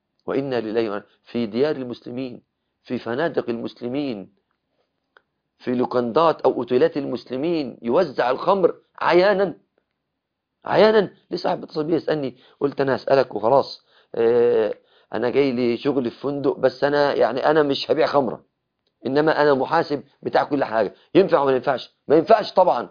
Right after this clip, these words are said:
قطعا، حرام، حرام. النبي عليه الصلاة والسلام مش لعن الخمرة بس، الكاس ولا الكوباية اللي هتشربها،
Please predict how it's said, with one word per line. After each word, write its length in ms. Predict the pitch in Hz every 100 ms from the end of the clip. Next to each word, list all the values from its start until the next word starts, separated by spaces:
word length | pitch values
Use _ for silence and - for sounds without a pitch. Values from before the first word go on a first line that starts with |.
| -
قطعا، 440 | 220 - 143 131 - _ _
حرام، 600 | - 226 269 294 254 131 - _ _ _ _ _ _ _ _ _ _
حرام. 720 | - 196 254 320 277 151 - _ _ _ _ _ _ _ 120
النبي 260 | 139 143
عليه 100 | 185
الصلاة 200 | 160 175
والسلام 200 | 180 131 _ _ _ 120
مش 220 | 113 -
لعن 240 | 170 143
الخمرة 400 | 117 - 147 110
بس، 420 | 104 117 - _ _ _ -
الكاس 420 | 92 131 135 -
ولا 160 | 113 107
الكوباية 320 | - 95 120
اللي 100 | 110
هتشربها، 500 | - - 127 90